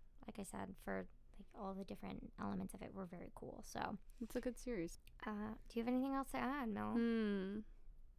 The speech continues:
Speaker 2: I don't know, other than look up Jude and Cardan fan art 'cause it's
Speaker 1: Yeah.
Speaker 2: really good.
Speaker 1: I, it, again, if you listen to any of our podcasts,
Speaker 2: Fan art. <laughs>
Speaker 1: I hope what you take away is go look up the fan art.
Speaker 2: It's just the talent is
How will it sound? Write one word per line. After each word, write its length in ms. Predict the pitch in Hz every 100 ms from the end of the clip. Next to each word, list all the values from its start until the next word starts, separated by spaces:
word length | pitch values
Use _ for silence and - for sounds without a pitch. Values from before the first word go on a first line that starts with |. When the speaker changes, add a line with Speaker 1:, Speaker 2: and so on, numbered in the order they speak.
| - - - - - - - - -
Speaker 2:
I 120 | 214
don't 160 | 269 349
know, 600 | 202 220 190 147 185 214
other 240 | 214 214 214
than 420 | 196 190 185 196 - - - - - - - - -
look 180 | 214 202
up 140 | 226 208 208
Jude 240 | 196 202 190
and 140 | 185
Cardan 320 | 185 185 -
fan 220 | 190 - -
art 260 | - -
'cause 180 | - 214
it's 300 | - - -
Speaker 1:
Yeah. 240 | 208 190 - 220 -
Speaker 2:
really 300 | 202 - -
good. 260 | 104 98 - - - -
Speaker 1:
I, 100 | 226
it, 420 | - 226 - 220
again, 280 | 214 202 202
if 120 | 208
you 140 | 262
listen 260 | 254 269 262
to 80 | -
any 420 | 214 202 196 208
of 120 | -
our 140 | 196 196
podcasts, 580 | - 208 190 214 208 - - - - -
Speaker 2:
Fan 140 | 196 190
art. 220 | 185 -
<laughs> 160 | 190
Speaker 1:
I 100 | -
hope 220 | - 254 233
what 100 | 262
you 140 | 254
take 300 | 262 262 247
away 280 | 226 220 208
is 140 | 208
go 160 | - 202
look 180 | 202 202
up 80 | 196
the 80 | 202
fan 280 | 208 196
art. 200 | 202 220 -
Speaker 2:
It's 240 | 277 -
just 220 | - 403
the 100 | 330
talent 600 | 269 214 196 208 254 269 -
is 280 | 240 214